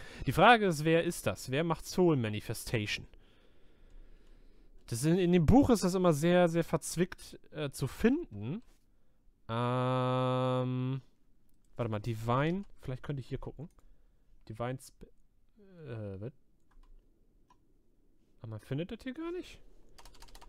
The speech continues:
Spirit. Ich dachte, ich könnte da jetzt nachgucken. Äh, Manifestation. Nee, okay. Warte mal, Divine. Gucken wir hier nochmal fix. Vielleicht steht das.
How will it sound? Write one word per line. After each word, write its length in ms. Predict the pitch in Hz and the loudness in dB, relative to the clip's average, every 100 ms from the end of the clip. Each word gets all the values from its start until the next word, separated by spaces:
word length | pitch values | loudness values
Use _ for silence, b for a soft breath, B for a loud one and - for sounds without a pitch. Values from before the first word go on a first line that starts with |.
| - - - - - | -20 -20 -20 -20 -20
Spirit. 1120 | - - - 147 156 - 135 117 120 - - - | -18 -18 -8 -4 -4 -6 -12 -6 -6 -8 -20 -20
Ich 80 | - | -16
dachte, 220 | 123 - | -16 -14
ich 60 | - | -10
könnte 180 | - | -8
da 60 | 117 | -8
jetzt 160 | 113 127 | -10 -8
nachgucken. 440 | 123 123 135 - B B B 120 | -8 -8 -14 -16 B B B -6
Äh, 760 | 123 123 120 123 120 117 123 120 127 131 127 120 - - - - - - | -6 -8 -8 -6 -6 -6 -8 -6 -2 -2 -2 2 2 2 2 0 -2 -4
Manifestation. 1200 | 123 117 127 135 127 - - - 190 - - 160 | -6 -6 -6 -8 -10 -12 -16 -14 -14 -16 -20 -14
Nee, 880 | 123 135 151 185 220 247 285 320 269 | -10 -6 -6 -6 -8 -6 -6 -6 -8
okay. 420 | 220 - 190 220 - - | -8 -6 -4 -4 -8 -12
Warte 140 | 123 | -10
mal, 100 | 113 | -10
Divine. 680 | 120 120 120 123 127 143 175 - B B B B B - | -10 -12 -10 -8 -6 -6 -10 -16 B B B B B -18
Gucken 280 | - 139 | -14 -10
wir 80 | 113 | -8
hier 100 | 117 | -6
nochmal 180 | 107 101 | -8 -10
fix. 240 | - 107 | -12 -12
Vielleicht 200 | - 110 | -8 -8
steht 220 | - 123 120 | -6 -6 -4
das. 380 | 113 - - | -6 -8 -20